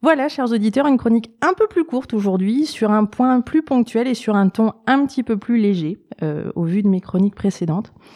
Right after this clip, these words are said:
Euh, j'essaierai de continuer, voilà, à varier les formes, les couleurs sur cette matière qui peut aussi être, vous paraître très rébarbative, mais qui est avant tout très, très vivante. J'aurai le plaisir de vous retrouver la semaine prochaine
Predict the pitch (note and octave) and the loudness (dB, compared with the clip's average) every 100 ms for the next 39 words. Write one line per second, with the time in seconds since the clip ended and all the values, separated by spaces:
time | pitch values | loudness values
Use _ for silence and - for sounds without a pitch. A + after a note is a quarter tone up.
0 | - - - F#3+ F#3 F3 C4+ - G#3+ A#3 | -20 -20 -4 0 2 2 0 0 0 0
1 | - G3 - F#3+ G#3 F3 C#3+ - - F3+ | 0 0 2 0 0 0 -4 -6 -4 -2
2 | G#3 G3 F#3 G#3 G3 - F#3+ G#3 F#3 G3+ | -2 -2 0 -2 -2 -2 0 2 2 0
3 | - E3+ F#3 - - G#3+ G3 E3+ D#3 - | -2 -2 -2 -4 -4 -2 -2 -2 -2 -4
4 | G#3 - - F#3 F3 F#3+ G3 - F3 - | -6 -6 -8 -4 0 0 -2 -2 -4 -4
5 | - - - E3+ B3+ - E3 A#2 - - | -20 -20 -8 -2 0 0 -4 -4 -12 -18
6 | - B3 G#3+ F3+ D#3+ D#3 - A3+ A3 F3+ | -4 -2 0 -2 -2 -6 -8 -4 -2 -2
7 | - D#3+ D#3+ D3+ D#3+ A#3 B3+ - A#3 A#3+ | -4 -4 -2 -2 -4 -6 -8 -6 -6 -4
8 | - G3 E3+ C#3 - - - - - - | -2 -2 -2 -6 -12 -20 -20 -20 -16 -2
9 | A#3 D4+ C#4+ C4 C4+ A#3 G#3+ G3 G3 C4 | 0 2 0 0 0 -2 -4 -2 0 0
10 | E4+ - G3 D#3+ | -2 -2 -2 -4